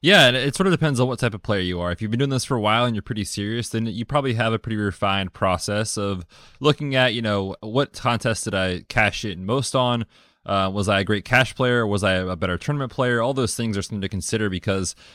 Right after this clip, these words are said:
entering these contests blindly, while sometimes is exciting and sort of works, being able to really have a process of being like, "This is, this is how I win in D F S." How you win, Kyle, in D F S is definitely different than how I win in D F S, which is how,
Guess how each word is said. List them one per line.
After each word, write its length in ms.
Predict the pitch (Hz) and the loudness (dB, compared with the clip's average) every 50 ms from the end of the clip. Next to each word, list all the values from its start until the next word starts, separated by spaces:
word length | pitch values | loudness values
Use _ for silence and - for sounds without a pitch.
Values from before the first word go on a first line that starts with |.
| - _ _ _ _ _ _ _ - | -20 _ _ _ _ _ _ _ 0
entering 380 | 151 180 170 - 190 175 151 | 0 0 2 0 0 0 0
these 240 | 143 131 127 120 - | 0 0 0 0 0
contests 460 | - - 117 110 95 - 107 90 - | 0 0 0 0 0 0 -2 -4 -4
blindly, 680 | - - 101 98 101 104 101 95 92 92 90 87 85 82 _ _ _ _ _ _ | -6 -4 0 0 0 0 0 -2 -2 -2 -2 -2 -4 -6 _ _ _ _ _ _
while 360 | 113 123 123 127 123 120 - - | 2 4 6 6 6 6 4 2
sometimes 560 | - - 165 165 - 143 120 110 110 101 90 | -2 -2 -2 0 2 2 2 2 2 2 0
is 160 | 98 95 87 | -2 -2 -2
exciting 460 | 90 - - 104 101 98 98 95 95 92 | -2 -2 0 2 2 2 2 0 0 -2
and 100 | 90 - | -4 -2
sort 160 | - 110 95 | -4 -4 -4
of 100 | 90 80 | -4 0
works, 460 | 104 139 135 113 - - - - - _ _ _ _ _ _ _ - | 2 2 2 2 0 -2 -8 -10 -10 _ _ _ _ _ _ _ -4
being 140 | - 180 214 | -2 0 0
able 160 | 233 196 175 | 2 2 2
to 60 | 123 | 2
really 180 | 123 131 123 104 | 2 2 2 4
have 180 | 107 117 110 | 4 2 2
a 40 | 98 | 2
process 440 | - - 101 101 95 - - 90 - | 0 0 0 0 0 0 -4 -6 -6
of 80 | 98 87 | -4 -2
being 140 | 101 95 | -2 0
like, 160 | 92 90 - - | 0 -2 0 0
"This 160 | 139 143 - | -2 0 0
is, 260 | 190 165 127 104 92 | -2 -2 -2 -4 -6
this 180 | - - 127 143 | -6 -6 -4 -4
is 120 | 160 110 | -4 -4
how 260 | 92 - 113 120 123 | 0 4 4 4 6
I 160 | 117 107 98 | 6 4 2
win 220 | 92 87 98 107 107 | 2 2 2 0 0
in 80 | 104 | 0
D 120 | 92 98 95 | 0 2 0
F 140 | 90 - - | 0 0 0
S." 320 | 95 104 110 - - - _ - _ _ _ _ | 0 0 0 -2 -4 -10 _ -18 _ _ _ _
How 140 | - 139 127 | 2 4 4
you 220 | 113 110 131 151 | 4 6 4 4
win, 200 | 147 160 156 147 | 4 2 -2 -2
Kyle, 280 | - 156 143 147 147 151 | -2 -2 0 0 0 0
in 100 | 147 135 | 0 0
D 100 | 143 147 | 0 -2
F 120 | 139 - | 0 2
S 200 | 147 143 131 - | 2 0 2 0
is 100 | 107 85 | -4 -4
definitely 300 | - 120 113 - 127 117 | 2 2 0 2 2 0
different 260 | 110 110 - 104 95 | 0 -2 -2 -4 -4
than 80 | 85 92 | -4 -4
how 80 | 85 80 | -2 0
I 160 | 90 101 117 | 4 4 4
win 160 | 131 139 131 | 4 4 0
in 60 | 127 | 0
D 120 | 117 135 127 | 0 0 0
F 140 | 120 - | 0 2
S, 220 | 127 123 120 - - | 2 2 2 2 -2
which 80 | 90 | -6
is 140 | 92 85 78 | -6 -6 -4
how, 320 | 87 92 92 90 90 85 | -2 -2 0 0 0 -2